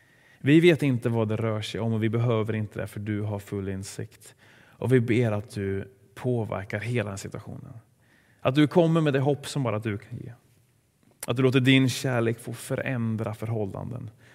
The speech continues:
Och att du leder. Som du har lett så många andra människor från mörker till ljus, från hopplöshet till hopp,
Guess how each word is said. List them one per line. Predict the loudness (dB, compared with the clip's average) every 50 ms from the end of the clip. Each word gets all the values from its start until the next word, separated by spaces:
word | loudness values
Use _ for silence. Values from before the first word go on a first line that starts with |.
| -20 -20 _ _ _ _ _ _ _ _ _ _ _ _ _ _ _ _ _ _ _
Och | -6 -6
att | -4
du | 0 0 0
leder. | 0 2 2 0 0 0 0 -2 -4 -6 -8 -12 -14 -18 _ -20 -20 _ _ _ _ _ _ _ _ _ _ _ _
Som | -10 -2 0 2 2 4 4 4
du | 4
har | 4 4 4
lett | 4 4 2 0 -2
så | -6 -8 -4 -4 -2 -2 0 0 0
många | 2 2 2 2 0 0 0
andra | 0 0 -2 -2 -2
människor | -2 -2 -2 -4 -6 -6 -8 -8
från | -6 -4 -2 0 0 0
mörker | 0 0 0 0 -2 -4 -6 -6 -8
till | -6 -8 -8
ljus, | -8 -8 -8 -10 -10 -12 -14 -12
från | -8 -8 -6 -4
hopplöshet | -4 -4 -6 -6 -6 -4 -4 -4 -2 -4 -4 -6 -6 -6
till | -8 -10
hopp, | -10 -12 -14 -16 _ _